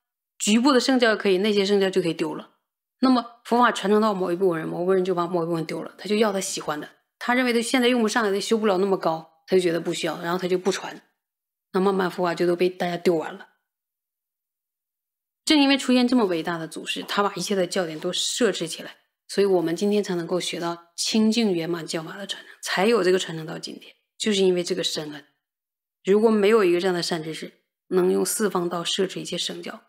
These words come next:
请问大家都学眼前的，此生达不到那样的高度，后面的教法还需要吗？对有些人是不需要的。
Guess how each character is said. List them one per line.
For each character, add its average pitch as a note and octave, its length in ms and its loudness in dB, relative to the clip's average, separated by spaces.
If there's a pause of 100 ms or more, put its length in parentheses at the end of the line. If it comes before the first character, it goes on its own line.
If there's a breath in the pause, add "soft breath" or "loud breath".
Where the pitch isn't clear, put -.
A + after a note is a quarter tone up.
(260)
请 - 200 -4
问 F#3 220 -2 (480)
大 F#3+ 120 0
家 F#3+ 40 -2
都 G3+ 100 0
学 F#3+ 180 2
眼 E3 160 -2
前 G3 220 -12
的， G3+ 80 -18 (480)
此 - 140 -2
生 A#3 160 2
达 G#3+ 120 4
不 G#3+ 60 0
到 A3+ 120 2
那 A3 80 2
样 G#3 100 4
的 F#3 100 2
高 F3+ 220 0
度， F3+ 140 0
后 A#3 120 0
面 G#3+ 120 4
的 G3 60 2
教 G#3 160 2
法 F#3 120 -4
还 F3+ 120 -2
需 F3+ 160 0
要 F#3 120 0
吗？ F3+ 200 -8 (380)
对 A#3+ 140 2
有 F#3 100 2
些 F3 120 0
人 E3+ 100 2
是 E3+ 80 -2
不 E3 100 -10
需 - 120 -10
要 - 80 -12
的。 - 120 -20